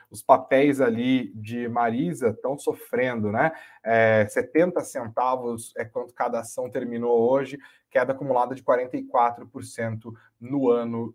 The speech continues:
de dois mil e vinte e três. Momento difícil aqui para o varejo. Outro destaque, gente, que agora eu queria pegar a câmera e mudar um pouquinho, é lá na gringa. Nos Estados Unidos, nessa quinta-feira, as bolsas operaram sem direção única,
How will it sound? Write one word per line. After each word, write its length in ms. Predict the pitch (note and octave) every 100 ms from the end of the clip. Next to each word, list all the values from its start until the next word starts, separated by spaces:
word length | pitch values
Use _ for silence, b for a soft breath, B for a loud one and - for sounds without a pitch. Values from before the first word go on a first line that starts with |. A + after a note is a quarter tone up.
| -
de 320 | G#2+ A2 A#2+
dois 300 | A2+ A#2 G2+
mil 160 | A#2+
e 80 | C3
vinte 320 | A#2+ A#2+ C3
e 60 | -
três. 640 | A2+ _ - - - - -
Momento 340 | A#2 C3 C3+
difícil 560 | A#2+ A#2 - D3+ - A2+
aqui 280 | - C3+ C3+ B B _
para 340 | A#2+ B2 B2+ -
o 120 | - A#2
varejo. 580 | C3 A2 F#2+ - - - b b
Outro 180 | B3 B3+
destaque, 440 | - - G3+ G3
gente, 260 | D#3 E3 D3+
que 60 | C#3+
agora 240 | C3+ D#3+
eu 40 |
queria 200 | D#3+ D#3
pegar 400 | D3 - D3+ C#3
a 40 | C#3
câmera 360 | - D#3 D3
e 20 | C#3+
mudar 320 | C#3+ C#3 D#3
um 60 |
pouquinho, 580 | F3 C#3 C3+ F3+ F3+ D3
é 160 | - D3
lá 400 | C#3+ D#3+ E3+ -
na 160 | D3 E3
gringa. 600 | C#3+ G#2+ C3+ C3+ A2+ G#2+ B B -
Nos 140 | F#3+
Estados 260 | D#3+ F3+ D#3
Unidos, 240 | E3+ F3
nessa 200 | E3 D#3+
quinta-feira, 580 | E3 D#3+ D#3 D3+ F3 F3
as 220 | D3+ E3
bolsas 320 | D#3 E3 E3
operaram 400 | D3+ D3+ D3 D#3
sem 180 | D#3 G#3+
direção 380 | G#3 G3 F#3 G3+
única, 400 | F#3 E3 D#3+ F3